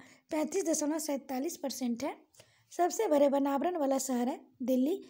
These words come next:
एक सौ चौरानवे दशमलव चौबीस किलोमीटर। अगला फैक्ट हम लोग देखें, सबसे बड़े वन आवरण वाला शहर है दिल्ली, एक सौ चौरानवे दशमलव चौबीस वर्ग किलोमीटर। सॉरी, रिपीट हो गया है। अगला है, सबसे बड़े वन आवरण वाला क्षेत्रवार राज्य देखें तो मध्य प्रदेश है।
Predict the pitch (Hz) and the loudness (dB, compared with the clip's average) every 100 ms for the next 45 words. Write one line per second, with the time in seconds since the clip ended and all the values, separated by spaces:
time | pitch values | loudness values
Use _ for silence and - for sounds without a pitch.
0 | - - 262 - 330 294 294 349 302 277 | -16 -10 0 2 2 2 0 -2 -4 -2
1 | 269 330 302 247 311 - 277 262 247 240 | -4 -4 -4 -4 -4 -6 -4 0 0 -2
2 | 226 214 - _ _ _ _ _ _ _ | -6 -12 -16 _ _ _ _ _ _ _
3 | _ - _ _ - 311 359 392 330 262 | _ -20 _ _ -6 0 2 2 0 0
4 | 302 277 247 247 294 403 - - - 330 | 0 2 0 -2 -2 -6 -12 -20 -4 2
5 | 330 330 370 269 294 - 294 294 294 359 | 2 2 2 4 2 0 -2 2 2 2
6 | 349 277 269 277 247 247 330 - - _ | 2 2 2 0 0 0 -2 -8 -20 _
7 | - 285 269 392 - 339 247 330 320 277 | 2 4 4 2 -4 -10 -4 0 2 2
8 | 285 339 311 294 294 294 262 311 330 277 | 2 0 -2 -2 -2 0 -2 -2 -2 0
9 | 262 269 254 247 294 415 - _ _ - | 0 0 0 -2 -4 -10 -14 _ _ -8
10 | 285 311 302 262 294 302 285 233 254 277 | -2 0 0 0 -2 -2 -2 -2 -2 -2
11 | - - - - - _ 311 349 330 302 | -6 -16 -20 -20 -20 _ 2 4 4 2
12 | 330 320 427 370 262 277 269 277 294 302 | 2 2 2 2 4 2 0 -2 2 2
13 | 359 311 269 277 277 269 302 277 - - | 2 2 0 0 -2 -2 -2 -2 -6 -16
14 | - _ - 285 277 330 277 254 285 262 | -20 _ -2 2 2 4 4 6 4 2
15 | 254 453 339 262 262 320 277 240 240 240 | 0 -4 0 2 2 0 -2 -2 -2 -2
16 | 240 | -6